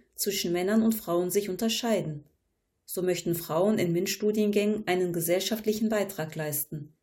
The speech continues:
Sie optimieren etwa eine Autokarosserie nicht des Produkts willen, erklärt Nilgün, sondern weil sie dadurch das Fahren sicherer und effizienter machen. Pınar's Studie schlägt in diese Kerbe,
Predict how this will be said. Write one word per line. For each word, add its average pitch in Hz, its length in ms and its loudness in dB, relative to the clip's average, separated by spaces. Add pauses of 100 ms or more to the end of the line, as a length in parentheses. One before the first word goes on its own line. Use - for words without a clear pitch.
(440)
Sie - 180 0
optimieren 202 600 4
etwa 208 240 -4
eine 170 240 0
Autokarosserie 202 960 -2
nicht 196 240 -4
des 185 140 -4
Produkts 254 480 0
willen, 180 200 2
erklärt 165 420 -4
Nilgün, 170 460 0 (460)
sondern 202 360 2
weil 190 180 4
sie 190 200 -2
dadurch 190 440 2
das - 200 0
Fahren 196 380 -2
sicherer 175 480 0
und 190 180 -4
effizienter 175 640 0
machen. 156 520 -8 (920)
Pınar's 202 360 2
Studie 175 480 2
schlägt 196 340 2
in 185 120 -2
diese 175 280 0
Kerbe, 196 580 0